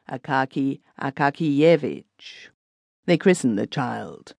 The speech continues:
whereat he wept and made a grimace,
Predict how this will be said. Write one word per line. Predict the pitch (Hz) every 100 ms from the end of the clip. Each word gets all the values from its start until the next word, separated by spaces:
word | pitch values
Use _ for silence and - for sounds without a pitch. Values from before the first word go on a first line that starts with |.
| _
whereat | - 143 139
he | 170 151
wept | 165 127 - _ 135
and | 117
made | 135 143
a | 143
grimace, | 147 156 143 117 - - -